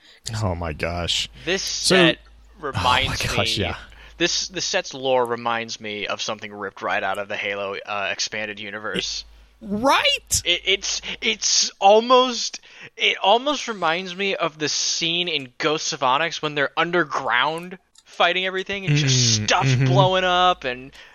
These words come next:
Speaker 2: it looks like they're about to lose, and then somebody blows themselves. Uh, it's crazy. If you haven't read Ghosts of Onyx, go read it.
Speaker 1: Yeah, it also, it also had really, for me, it was, um, very Reach-like.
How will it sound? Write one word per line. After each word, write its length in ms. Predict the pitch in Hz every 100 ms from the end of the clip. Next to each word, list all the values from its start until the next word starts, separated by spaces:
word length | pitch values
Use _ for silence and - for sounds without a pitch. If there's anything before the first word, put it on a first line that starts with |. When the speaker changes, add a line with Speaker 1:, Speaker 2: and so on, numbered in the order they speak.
| -
Speaker 2:
it 160 | 180
looks 320 | 180 185 190
like 160 | 202 190
they're 200 | 185 190
about 300 | 175 180 180
to 80 | 180
lose, 320 | 175 185 170
and 60 | 165
then 60 |
somebody 420 | 160 - 175 185 180
blows 320 | 151 165 151
themselves. 460 | 160 151 220 208 202
Uh, 440 | 180 175 165 147
it's 140 | 143 -
crazy. 380 | 123 117 117 - _
If 120 | -
you 60 | 151
haven't 160 | 202 180
read 120 | 180
Ghosts 180 | 165 151
of 40 | 147
Onyx, 260 | 139 127
go 100 | -
read 220 | 120 117
it. 120 | 107 101 _ _ _ - - - - - - -
Speaker 1:
Yeah, 140 | 107
it 60 | 110
also, 280 | 131 147 151
it 200 | 113 117
also 240 | 120 -
had 200 | 117 107
really, 420 | 101 104 104 95 -
for 200 | - 110
me, 300 | 110 110 104
it 260 | - 104
was, 460 | 104 101 90 92 - -
um, 520 | 95 87 82 80 80 -
very 360 | 180 117 110 101
Reach-like. 840 | 90 95 101 - - 95 - -